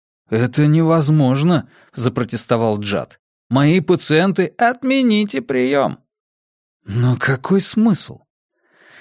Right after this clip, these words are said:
«Я учу вас, как лечить больных», — оборвал его Моуди. «Я хочу, чтобы вы, уйдя отсюда, немедленно отправились в туристическое агентство.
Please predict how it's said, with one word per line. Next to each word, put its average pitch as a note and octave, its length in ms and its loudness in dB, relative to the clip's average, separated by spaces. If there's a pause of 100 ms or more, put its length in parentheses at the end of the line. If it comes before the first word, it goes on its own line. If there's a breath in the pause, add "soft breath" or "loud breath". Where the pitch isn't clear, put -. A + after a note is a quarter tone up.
(440 soft breath)
«Я G#3 460 2 (100)
учу A3 500 0
вас, C#4 420 0 (180)
как - 240 -2
лечить A3 360 0
больных», — F#3 600 -2 (260)
оборвал A2+ 480 2
его G#2+ 220 -2
Моуди. F#2 520 -6 (520 soft breath)
«Я G3+ 160 -2
хочу, A#3+ 280 2
чтобы A3+ 380 0
вы, A3 360 0
уйдя F#3 360 2
отсюда, E3 480 -2
немедленно E3+ 880 2
отправились G3 560 0
в - 60 -12
туристическое F3+ 720 -2
агентство. F#3 680 -4